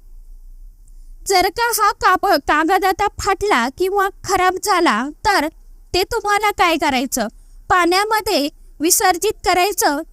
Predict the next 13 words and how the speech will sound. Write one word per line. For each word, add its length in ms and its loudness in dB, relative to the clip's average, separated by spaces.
किंवा 460 2
निर्माल्यामध्ये 920 2
टाकून 440 0
द्यायचं 600 0
आणि 380 0
नव्याने, 560 0
तुम्हाला 540 0
जर 220 0
याचा 460 2
रिझल्ट 560 0
चांगला 480 2
वाटला, 640 0
तर 440 -4